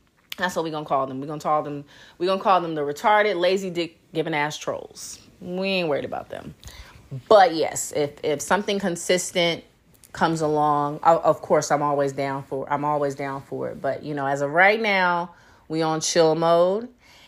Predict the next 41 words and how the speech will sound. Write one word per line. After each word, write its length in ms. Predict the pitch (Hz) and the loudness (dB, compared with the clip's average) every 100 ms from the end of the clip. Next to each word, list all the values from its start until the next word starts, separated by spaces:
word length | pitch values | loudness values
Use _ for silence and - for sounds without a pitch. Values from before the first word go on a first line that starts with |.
| _ _ | _ _
And, 540 | - 160 156 147 147 151 | -6 -4 -4 -4 -4 4
but 200 | 208 233 | 4 6
yeah, 360 | 302 220 151 - | 6 6 6 4
I 120 | 202 | 4
don't, 300 | 262 262 240 | 6 2 -2
I 180 | - 214 | 2 4
personally 420 | 226 240 226 233 | 4 0 0 -2
don't 180 | 208 202 | -2 -2
think 140 | 208 202 | -2 -2
there's 160 | 190 | -2
anything 420 | 170 185 185 180 | -2 -6 -6 -6
wrong 300 | 165 170 170 | -2 0 0
with 120 | 160 147 | -2 -2
running 240 | 165 165 | -2 -2
red 180 | 160 156 | -2 0
lights, 340 | 156 156 151 | 0 0 -2
y'all. 400 | 165 151 151 151 - | -2 0 0 0 -4
I 60 | |
don't 140 | 160 165 | -6 -6
think 140 | 165 | -6
there's 180 | 156 156 | -6 -6
anything 320 | 151 156 156 | -8 -10 -8
wrong 500 | 143 143 147 147 143 | -6 -4 -4 -4 -4
with, 300 | 139 139 - _ | -4 -6 -10 _
uh, 220 | 143 131 | -4 -4
parting 360 | 131 175 143 160 | 2 4 4 0
the 80 | 147 | -2
Red 300 | 151 147 147 | 0 0 -4
Sea. 520 | - 160 160 156 165 - - - | -6 -4 -2 -4 -6 -14 -20 0
I 80 | 185 | 2
don't 140 | 180 | 2
think 160 | 180 180 | 0 -2
there's 240 | 165 165 165 | -2 0 -2
anything 380 | 180 185 190 | -4 -4 -4
wrong 200 | 170 160 | -2 0
with 100 | 156 | 2
having 220 | 156 151 147 | 2 0 0
sex 260 | 151 143 | -2 -2
on 120 | 139 135 | -6 -8
your 80 | |
period. 480 | 131 135 127 104 101 | -8 -8 -8 -8 -10